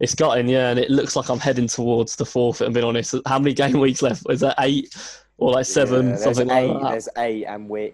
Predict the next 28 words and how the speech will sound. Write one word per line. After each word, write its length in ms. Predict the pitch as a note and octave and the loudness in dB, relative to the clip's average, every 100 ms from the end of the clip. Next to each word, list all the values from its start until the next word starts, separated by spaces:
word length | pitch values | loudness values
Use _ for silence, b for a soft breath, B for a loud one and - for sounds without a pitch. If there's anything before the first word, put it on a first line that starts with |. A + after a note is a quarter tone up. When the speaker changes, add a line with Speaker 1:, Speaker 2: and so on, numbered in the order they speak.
| - | -8
Speaker 2:
in 240 | G#2+ G#2+ | -10 -8
the 80 | G2 | -14
thirty-second 640 | - A2 G2+ G2 - A2+ | -12 -8 -8 -10 -10 -2
Speaker 1:
Yeah, 440 | A2+ A2 A2 G#2 B2 | 0 2 0 -2 -4
Speaker 2:
week 80 | - | -2
Speaker 1:
so 140 | B2+ | 0
Speaker 2:
now. 80 | B2+ | 2
Speaker 1:
it's 280 | B2 C3 - | 2 2 2
not 140 | D#3 | 0
looking 260 | D3 C3+ A#2+ | 0 0 0
good. 320 | C3 B2 - C3+ | 2 2 0 0
I 60 | |
need 160 | B2+ C#3 | 2 0
to 100 | - | -2
change. 460 | - B2 A#2 - | -2 0 0 -2
I 20 | A#2+ | -4
need 160 | A#2+ | -4
to, 140 | A#2+ - _ - | -6 -14 _ -8
I 60 | C3 | -4
haven't, 180 | C3+ | 0
my 80 | B2+ | 0
triple 260 | A#2+ D3+ B2+ | 0 0 0
captain's 400 | - - B2 A2+ | -2 -2 -4 -2
gone. 380 | B2+ A#2 A2+ - b b b b b _ - | 0 0 0 -6 b b b b b _ -12
It's 100 | B2 | -4
looking 240 | C3 B2 | -2 0
bleak, 420 | A2 B2 B2 A#2+ | 2 2 2 0
mate. 220 | B2+ C#3 | -4 -6